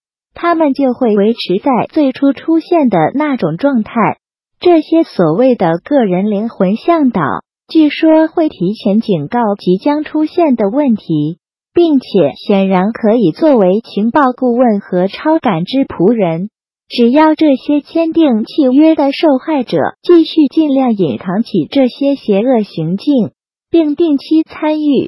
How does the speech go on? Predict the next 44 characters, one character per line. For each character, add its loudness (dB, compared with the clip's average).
撒 0
旦 0
的 -2
人 -2
类 2
祭 0
祀 0
和 -2
性 0
魔 0
法， -4
这 4
种 0
灵 -2
魂 0
形 -2
态 0
会 0
周 2
期 -2
性 -4
地 0
出 -4
现。 -2
但 2
在 4
他 -4
们 2
的 2
血 0
液 0
契 -2
约 4
者 0
进 0
行 -2
人 0
类 0
祭 -2
祀 -2
仪 0
式 -2
之 -4
后， -2